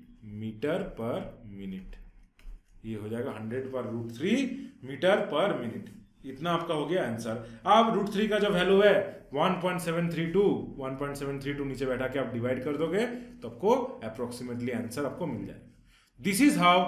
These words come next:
we will solve this kind of question in examination। क्या किया, आपको समझ में आ गया? आपको मैं सीडी, मेरा मोटिव था सीडी निकालना, ये वाला पार्ट निकालना। मैं थोड़ा कलर चेंज कर देता हूँ, मुझे ये वाला पार्ट चाहिए था, तो मैं क्या किया, इसका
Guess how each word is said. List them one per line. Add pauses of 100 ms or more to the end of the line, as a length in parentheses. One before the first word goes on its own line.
(280)
we
will
solve
this
kind
of
question
in
examination। (280)
क्या
किया,
आपको
समझ
में
आ
गया?
आपको
मैं
सीडी, (220)
मेरा
मोटिव
था
सीडी
निकालना, (260)
ये
वाला
पार्ट
निकालना।
मैं
थोड़ा
कलर
चेंज
कर
देता
हूँ, (1200)
मुझे
ये
वाला
पार्ट
चाहिए
था, (340)
तो
मैं
क्या
किया, (160)
इसका